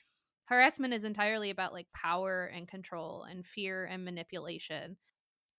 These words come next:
which the end game is for marginalized voices to be silenced and eventually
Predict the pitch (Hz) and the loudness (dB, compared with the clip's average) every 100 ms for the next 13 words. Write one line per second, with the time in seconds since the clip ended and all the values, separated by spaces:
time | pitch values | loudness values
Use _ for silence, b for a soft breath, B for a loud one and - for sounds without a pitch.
0 | _ - 220 220 - 214 196 233 220 220 | _ -4 0 0 0 -8 -6 0 2 2
1 | 202 - 226 226 185 185 202 - 208 190 | 0 4 6 6 2 -4 -8 -2 -2 -2
2 | - 214 202 202 196 196 196 190 185 175 | -6 -4 -2 0 0 -2 -4 -8 -6 -4
3 | 180 - 180 170 175 175 165 175 - - | -6 -10 -8 -6 -6 -6 -6 -6 -8 -8
4 | 175 180 - 170 180 175 165 - 196 180 | -8 -6 -4 -4 -2 -4 -6 -10 -6 -6
5 | 180 170 175 - 185 180 165 165 | -4 -6 -8 -6 -6 -6 -6 -10